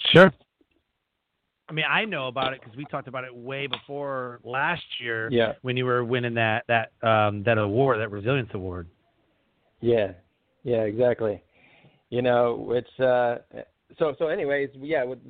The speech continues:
Speaker 2: the, the, how I won that resilience award, you know what I mean? A-, and I actually was up against, uh, you know, two powerhouse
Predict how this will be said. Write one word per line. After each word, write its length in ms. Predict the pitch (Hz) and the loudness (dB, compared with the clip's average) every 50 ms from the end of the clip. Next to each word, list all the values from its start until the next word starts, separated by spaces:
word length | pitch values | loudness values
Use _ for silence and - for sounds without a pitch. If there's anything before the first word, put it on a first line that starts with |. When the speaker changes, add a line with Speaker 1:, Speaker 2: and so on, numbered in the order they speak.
| 123 | -10
Speaker 2:
the, 80 | 131 139 | -10 -10
the, 140 | 120 147 - | -8 -10 -12
how 240 | - - - 165 190 | -12 -6 -2 0 2
I 140 | 190 156 139 | 2 2 0
won 240 | 127 120 123 120 123 | -2 -6 -10 -10 -10
that 160 | 117 117 113 | -10 -10 -10
resilience 500 | 113 113 104 107 110 107 107 104 101 - - | -10 -10 -8 -8 -8 -8 -8 -10 -12 -10 -10
award, 360 | 104 95 101 101 107 107 107 | -8 -6 -6 -6 -6 -6 -8
you 80 | 107 | -10
know 120 | 107 104 104 | -12 -12 -10
what 100 | 104 101 | -12 -10
I 20 | |
mean? 240 | 104 107 110 113 117 | -10 -10 -10 -10 -10
A-, 40 | 113 | -10
and 340 | 113 113 110 107 113 110 107 | -12 -10 -10 -10 -8 -8 -6
I 220 | 110 120 120 117 113 - | -6 -4 -4 -6 -6 -6
actually 400 | 113 117 113 - - 110 110 104 | -8 -8 -8 -6 -4 -4 -2 0
was 260 | 104 110 107 104 107 | 2 2 2 4 4
up 160 | 113 107 - | 2 0 0
against, 400 | 107 101 104 101 101 - _ - | -2 -6 -6 -8 -8 -10 _ -4
uh, 180 | - 95 95 90 - _ - - - - _ - | -2 0 0 -2 -4 _ -20 -20 -20 -18 _ -6
you 100 | 107 107 | -2 -2
know, 100 | 104 - - - | -2 -2 -2 -2
two 160 | 131 131 117 - - _ _ _ _ - | -2 -2 -2 -2 -8 _ _ _ _ -4
powerhouse 480 | - 120 117 113 113 110 110 107 107 | 0 2 4 4 4 4 4 2 2